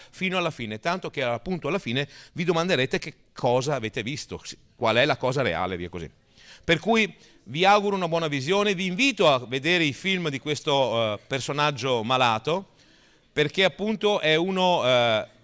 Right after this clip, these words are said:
naturalmente i suoi film non hanno grande successo, ma sono veramente dei capolavori perché, eh,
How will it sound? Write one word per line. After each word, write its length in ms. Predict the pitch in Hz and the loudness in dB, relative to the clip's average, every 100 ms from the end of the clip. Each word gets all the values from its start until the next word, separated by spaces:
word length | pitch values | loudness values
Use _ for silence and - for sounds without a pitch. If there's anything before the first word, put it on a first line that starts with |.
| 139 | -10
naturalmente 440 | 147 156 208 226 202 | -6 -2 0 0 -2
i 20 | |
suoi 140 | 165 | -4
film 200 | - 220 | -2 -2
non 160 | 185 170 | 0 2
hanno 220 | 196 180 | 2 4
grande 320 | 160 165 156 | 4 4 2
successo, 800 | 143 131 - 117 - 147 156 - _ - - | -2 -4 -2 -2 0 -2 -4 -8 _ -20 -8
ma 160 | 147 | -4
sono 200 | 202 202 | -2 0
veramente 460 | 180 175 156 185 190 | 2 2 2 0 -2
dei 80 | 180 | -6
capolavori 580 | 160 156 156 135 160 | -6 -2 -2 0 0
perché, 440 | 165 139 151 143 - | -2 0 2 2 2
eh, 360 | 120 110 107 | -2 -2 -2